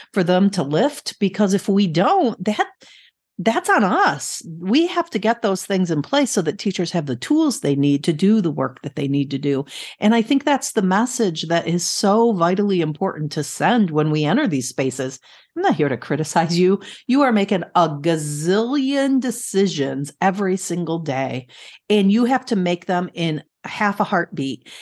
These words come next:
And so I need to make sure that you have tools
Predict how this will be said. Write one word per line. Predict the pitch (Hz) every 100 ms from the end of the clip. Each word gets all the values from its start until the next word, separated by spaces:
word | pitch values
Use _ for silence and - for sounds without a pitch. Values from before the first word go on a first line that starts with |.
| - -
And | 214 202
so | 196 - 202 196 190 190 - -
I | 190 196 220 240
need | 226 196 170
to | 170
make | 160 147
sure | - 165 147 147
that | 147 156
you | 156 185 185 180 -
have | - 180 214 -
tools | - 262 269